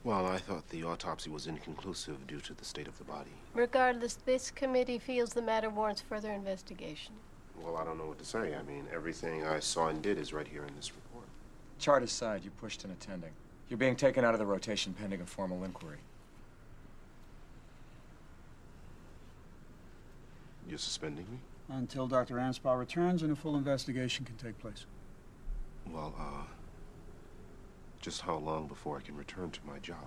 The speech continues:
Speaker 2: We don't know yet.
Speaker 1: This is effective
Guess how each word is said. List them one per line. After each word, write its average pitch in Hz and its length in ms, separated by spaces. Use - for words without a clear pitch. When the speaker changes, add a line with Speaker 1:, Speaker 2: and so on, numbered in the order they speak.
Speaker 2:
We 247 80
don't 247 440
know 185 160
yet. 165 380
Speaker 1:
This 90 160
is 95 140
effective 87 500